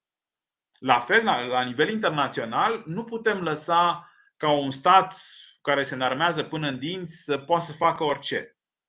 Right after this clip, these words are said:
Că atunci nu mai avem ordine internațională, de fapt. Avem o dezordine, avem un bun plac.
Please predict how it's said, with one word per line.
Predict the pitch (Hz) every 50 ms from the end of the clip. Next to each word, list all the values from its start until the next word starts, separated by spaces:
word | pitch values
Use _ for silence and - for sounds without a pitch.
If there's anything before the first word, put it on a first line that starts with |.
| _ _ _ _ _
Că | - 165
atunci | 143 143 151 208 233 240 - -
nu | 202 240
mai | 262 254
avem | 240 208 214 202 196
ordine | 190 180 165 175 170 156 147 143 139 127 113 110 - -
internațională, | 139 147 147 147 127 131 127 123 117 - 139 123 120 113 104
de | 101 101
fapt. | 95 95 92 87 110
Avem | 123 156 208 208
o | 220
dezordine, | 214 208 196 175 156 190 190 190 170 - 117 104 98 95
avem | 101 117 135 156 180 190
un | 185 180 170 156
bun | 160 170 180 175 170
plac. | 170 175 165 131 - - - - _